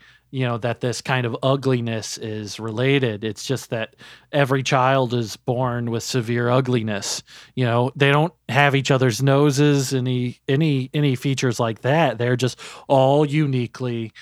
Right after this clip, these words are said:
completely fucking ugly and nasty. You know, they smell like cigarettes. They smell like B O. They smell like hockey bags. You know, their feet, the bottom of their feet is black, you know,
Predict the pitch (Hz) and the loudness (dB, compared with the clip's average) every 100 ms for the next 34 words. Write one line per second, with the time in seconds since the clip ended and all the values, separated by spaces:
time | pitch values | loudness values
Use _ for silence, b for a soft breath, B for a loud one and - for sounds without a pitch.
0 | B B - 127 123 127 135 131 117 - | B B -8 -6 -2 -2 -2 -6 -4 -2
1 | 120 - 120 117 117 120 120 110 113 123 | -2 -4 -4 -4 -4 -4 -4 -6 -6 -6
2 | 120 - 117 127 - B B 139 127 123 | -6 -6 -6 -8 -14 B B 0 2 2
3 | 120 - 135 143 135 120 - 113 117 110 | -2 -2 0 2 2 0 -4 -6 -6 -6
4 | 110 113 - 120 - 135 117 123 104 113 | -6 -8 -6 -6 -2 0 0 0 -4 -6
5 | 104 98 98 127 B B 110 104 139 143 | -6 -6 -8 -10 B B -10 -6 -4 -2
6 | 131 110 107 - 110 98 92 92 95 - | -2 -4 -8 -8 -10 -6 -6 -6 -10 -16
7 | - B B 117 110 117 - 143 143 139 | -18 B B -8 -6 -6 -6 -4 -4 -4
8 | 131 120 139 135 123 113 139 131 113 - | -2 0 2 0 -2 -2 -2 -2 -2 -4
9 | 120 117 139 - - _ _ _ _ _ | -4 -4 -6 -6 -16 _ _ _ _ _
10 | 117 113 107 110 | -8 -6 -6 -10